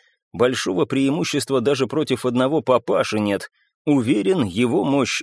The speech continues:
и стойкость уже развиты до максимума или близки к этому.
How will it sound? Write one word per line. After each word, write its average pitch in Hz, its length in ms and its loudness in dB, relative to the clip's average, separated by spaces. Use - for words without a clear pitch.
и 131 80 0
стойкость - 760 -2
уже 139 260 0
развиты 131 440 0
до 113 160 2
максимума 113 760 2
или 131 160 2
близки 123 460 -2
к - 60 -6
этому. 104 380 -2